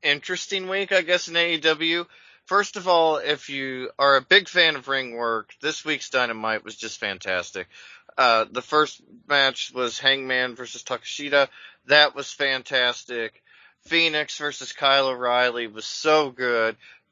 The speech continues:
Maybe Kyle O'Reilly's best match ever. Just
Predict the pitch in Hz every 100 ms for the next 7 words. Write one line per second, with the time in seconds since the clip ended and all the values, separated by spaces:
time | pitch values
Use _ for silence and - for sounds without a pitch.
0 | _ _ 143 160 170 160 151 160 143 135
1 | 123 123 123 120 120 - 127 123 - 117
2 | 113 - 110 101 98 95 92 - 180 175
3 | 151 -